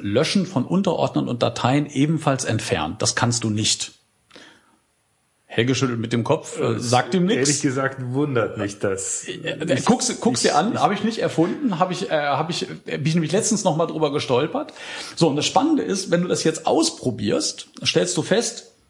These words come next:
Speaker 1: du kannst Unterordner löschen.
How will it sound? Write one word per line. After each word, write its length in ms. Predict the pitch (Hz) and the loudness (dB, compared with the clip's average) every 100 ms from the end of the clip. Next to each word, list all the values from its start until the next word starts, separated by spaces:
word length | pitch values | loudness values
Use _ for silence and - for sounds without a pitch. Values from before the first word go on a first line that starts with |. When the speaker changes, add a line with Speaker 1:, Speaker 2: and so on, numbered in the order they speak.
| _ _ _ _ _ _ _ _ _ _ _ _ _ | _ _ _ _ _ _ _ _ _ _ _ _ _
Speaker 1:
du 180 | 127 131 | -2 -2
kannst 480 | 131 196 220 - - | 0 0 0 -4 0
Unterordner 600 | 127 120 104 101 - 95 | 0 2 -2 -2 -4 -6
löschen. 320 | - - - | -4 -4 -4